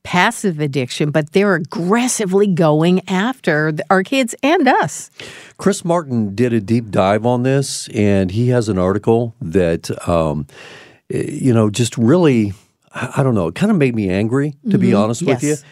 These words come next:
Speaker 2: And I could tell he was fired up as well. He talks about this. He goes, uh, in depth. He's, by the way, the editor of Bible to life dot com. That's a wonderful resource from Moody Bible Institute. All kinds of stuff. Is, uh, like a virtual library. Uh, you should check that out.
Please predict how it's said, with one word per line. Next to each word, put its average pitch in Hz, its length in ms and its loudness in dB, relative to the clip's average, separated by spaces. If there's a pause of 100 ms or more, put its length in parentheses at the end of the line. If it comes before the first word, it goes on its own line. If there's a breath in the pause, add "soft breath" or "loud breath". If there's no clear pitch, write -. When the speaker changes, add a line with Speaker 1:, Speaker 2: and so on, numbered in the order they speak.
(120 soft breath)
Speaker 2:
And 117 100 0
I 117 60 2
could 117 160 -4
tell 127 180 2
he 127 120 -4
was 120 120 -6
fired 101 320 -2
up 95 140 -4
as 87 120 -6
well. 87 380 0 (500 loud breath)
He 127 100 -4
talks 175 340 0
about 107 260 0
this. 101 220 -2
He 120 100 -4
goes, 107 380 0
uh, 101 160 4
in 113 180 -2
depth. 104 360 0
He's, 151 200 -4
by 147 240 0
the 147 60 -4
way, 117 240 -2
the 107 180 0
editor 107 340 0
of 85 140 -4
Bible 98 320 0
to 104 160 -10
life 95 320 -2
dot 87 240 -4
com. 107 320 -2
That's 92 220 -6
a 76 200 -4 (460 loud breath)
wonderful 110 440 0
resource 104 500 0
from 95 160 0
Moody 90 160 0
Bible 87 320 2
Institute. 107 420 0
All 113 180 0
kinds 120 400 -2
of 82 220 -2
stuff. - 320 -4
Is, 90 160 -8
uh, - 140 -4
like 117 200 -4
a 127 60 0
virtual 104 400 -4
library. 82 560 -2 (600 loud breath)
Uh, - 60 -2
you 95 100 -2
should - 180 -12
check 120 240 -2
that 95 160 -2
out. 87 360 -4